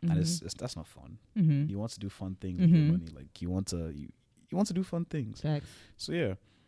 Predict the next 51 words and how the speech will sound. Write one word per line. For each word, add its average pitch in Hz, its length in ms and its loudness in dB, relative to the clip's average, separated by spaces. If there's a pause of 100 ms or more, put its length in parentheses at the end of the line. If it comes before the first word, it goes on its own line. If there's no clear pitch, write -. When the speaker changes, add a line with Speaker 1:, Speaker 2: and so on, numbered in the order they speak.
(160)
Speaker 1:
And 120 120 0
then, 123 360 6
uh, 110 680 4
with 104 520 0
the 101 140 -2
counseling 120 420 0
at 95 60 0
U 95 140 2
T 85 340 -4
A, 85 40 -2
it 85 60 0
was, 90 340 0
it - 60 -4
was 98 160 0
pretty 110 240 0
much, 95 280 0
like, 78 220 -6
who 98 140 -2
is 82 100 -4
available 80 540 -6
at 71 100 -14
the 78 80 -14
time. 73 400 -10 (140)
Speaker 2:
Okay. 156 360 2 (100)
Speaker 1:
Yeah. 80 420 -6 (420)
So - 140 -2
that's 131 160 2
why, 170 100 6
that's 160 140 6
why 143 60 6
I 123 40 6
was 113 80 4
Speaker 2:
Uh, 104 40 2
Speaker 1:
like, 92 220 0
I - 60 -8
wasn't, 104 280 0
like, 90 280 -4 (300)
I 98 60 -4
wasn't 107 220 0
really 104 160 -2
fucking 95 360 -4
with 80 120 -6
that. 73 280 -8 (420)
Speaker 2:
Okay. 151 260 2
Was 170 180 6
it 160 80 4
a 156 40 0
person 175 260 2
of 160 60 0
color, 185 220 2
though? 214 200 -2